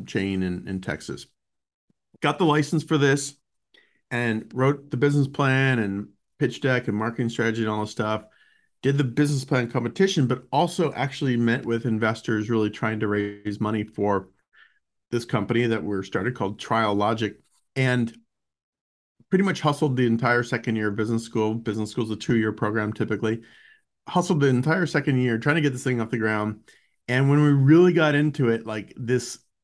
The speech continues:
code, the software had been written over, like, two or three decades, and it was just not something that we could actually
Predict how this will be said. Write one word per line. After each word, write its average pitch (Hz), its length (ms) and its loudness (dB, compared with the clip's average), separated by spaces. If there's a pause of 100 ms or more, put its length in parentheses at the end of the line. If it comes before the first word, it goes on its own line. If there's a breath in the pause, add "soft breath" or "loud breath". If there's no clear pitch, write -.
(220)
code, 131 480 2
the 110 60 -2
software 123 600 0
had 113 220 -2
been 107 160 0
written 113 560 0
over, 104 480 0 (320 loud breath)
like, 101 260 -6
two 151 160 0
or 139 60 4
three 127 240 -2
decades, 101 720 -2 (300 soft breath)
and 120 140 0
it 117 40 0
was 110 240 -2
just 127 280 0
not 117 260 -2
something 117 360 0
that 107 120 -4
we 113 100 -2
could 113 280 -4
actually 110 760 -2